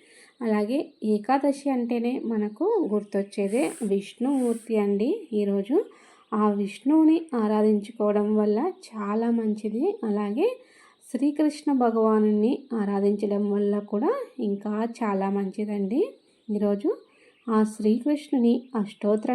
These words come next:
నామాలతో అలాగే నైవేద్యాలతో పూజ చేసుకోవడం వల్ల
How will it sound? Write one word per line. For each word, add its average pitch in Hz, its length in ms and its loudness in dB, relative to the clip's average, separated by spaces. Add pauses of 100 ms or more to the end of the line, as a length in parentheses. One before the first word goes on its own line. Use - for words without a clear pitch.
నామాలతో 214 640 0 (320)
అలాగే 196 380 -2 (1080)
నైవేద్యాలతో 214 880 4 (220)
పూజ 202 180 2 (160)
చేసుకోవడం 208 580 0 (140)
వల్ల 208 180 0